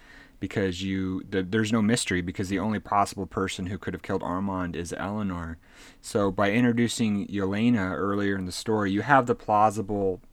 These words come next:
idea that Yelena could have been the killer as well. And by not doing that, you just,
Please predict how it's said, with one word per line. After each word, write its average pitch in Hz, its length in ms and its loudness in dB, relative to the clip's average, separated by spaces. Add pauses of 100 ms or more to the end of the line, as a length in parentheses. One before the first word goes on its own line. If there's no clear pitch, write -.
(340)
idea 95 440 -2
that 90 200 -2
Yelena 92 440 -6
could 92 160 -6
have 85 120 -6
been 87 200 -6
the 85 100 -6
killer 85 400 -6
as 82 160 -10
well. 85 260 -8 (1200)
And 98 580 -2 (920)
by 107 260 2
not 113 300 2
doing 120 420 6
that, 80 360 -4
you 101 180 -4
just, 95 260 -6